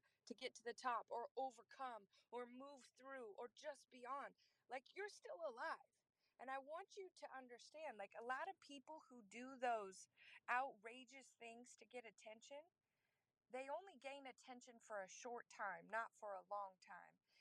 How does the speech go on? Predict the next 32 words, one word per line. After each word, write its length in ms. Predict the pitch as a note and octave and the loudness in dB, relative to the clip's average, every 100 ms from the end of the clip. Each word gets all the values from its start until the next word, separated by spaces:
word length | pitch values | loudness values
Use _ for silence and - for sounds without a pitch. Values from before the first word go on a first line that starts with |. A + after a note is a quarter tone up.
| _ | _
And 140 | G#3+ B3 | -6 -6
if 80 | A#3 | -6
you 160 | B3 D#4+ | -12 -4
wanna 320 | F4+ F#4 E4+ | -2 0 -2
move 240 | C#4+ B3+ | -4 -6
the 160 | A3+ A3+ | -4 -4
world 320 | A3 A#3 A3 | 0 0 0
in 80 | A3 | -6
your 160 | G#3 G3+ | -8 -6
favor, 320 | B3+ D4 A3 F#3+ | -4 -2 0 0
understand, 720 | B3 C4+ G#3+ - B3 A#3+ F3+ - | 0 -4 -14 -10 -4 -4 -4 -6
attention 560 | G3+ - A#3 B3 D4 D4+ | -10 -6 -8 -8 -14 -2
getting 320 | D#4 E4 F4 F#4 _ _ _ _ _ _ - | 0 0 -4 -16 _ _ _ _ _ _ 2
is 80 | A#3 | 2
a 80 | A3 - | 2 -2
fearless 400 | D#4+ D#4 D#4 D4 C4 | 4 4 6 4 2
activity. 600 | A#3 - G#3+ F#3+ D3+ - _ _ _ _ | -2 -4 -10 -10 -16 -20 _ _ _ _
There 160 | C4+ C#4 | 4 4
can 180 | - A#3+ | 2 -14
be 160 | A3+ G3+ | -14 -4
no 260 | G#3+ B3+ E4 - - | 2 4 4 -2 -10
fear 300 | C#4+ C#4+ C4+ | -4 -2 0
in 120 | A#3 | -2
how 240 | A#3 A#3 | 0 0
you 240 | A#3 G#3+ F#3 | 0 -8 -16
do 160 | F#3+ F3+ | -14 -12
it, 160 | - - _ - - | -14 -18 _ -18 2
only 400 | A#3 A#3 G3+ F3+ - - | 2 2 -6 -14 -4 2
focus, 560 | C4 - D4+ D#4+ - _ _ | 2 2 -12 -12 -18 _ _
intention, 840 | G#3+ G3+ F3+ - B3+ C4+ - D4+ E4 _ _ _ - | -10 -10 -12 -8 -6 -6 -8 -8 -8 _ _ _ -20
skill, 800 | - - - C4 C4 C#4 D#4+ - _ _ _ _ _ _ _ _ _ | -18 -18 -12 -4 0 2 0 -4 _ _ _ _ _ _ _ _ _
right? 320 | A3 A#3 D4 | 2 2 0